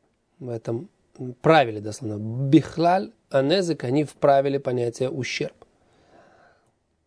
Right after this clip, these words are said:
М, вот. Говорит Гемара, «Мона анимиль», откуда эти слова? «Омар Рав Юда, омар Рав». Сказал Рав Юда, сказал Рав. «Вехен тан деби Раби Ишмаэль». И также учили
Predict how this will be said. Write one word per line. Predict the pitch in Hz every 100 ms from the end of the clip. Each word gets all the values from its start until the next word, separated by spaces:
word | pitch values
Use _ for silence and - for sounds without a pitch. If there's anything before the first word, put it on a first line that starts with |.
| _
М, | 120 113 107 107
вот. | 104 104 - _ _ _ _ _ _ _ _ _ _ _ _ _ _ - -
Говорит | 123
Гемара, | 131 135
«Мона | 127 160 160
анимиль», | 151 135 113
откуда | - 139
эти | 131
слова? | - 113 110 _ _ _ _ _ _ _ _ _ _ _ _ _ _ _ _
«Омар | - 185 180
Рав | 139
Юда, | 131 143 160
омар | 143
Рав». | 131 110 _
Сказал | - - 120 135 143
Рав | 123
Юда, | 156 175
сказал | - 127 117 113
Рав. | 113 196 226 _ _ _ _ _ _ _ _ _ _ -
«Вехен | 127 185 202
тан | 180 180
деби | 175 160
Раби | 156 143
Ишмаэль». | 135 143 131 113
И |
также | 117 143 131
учили | 123 - 143 123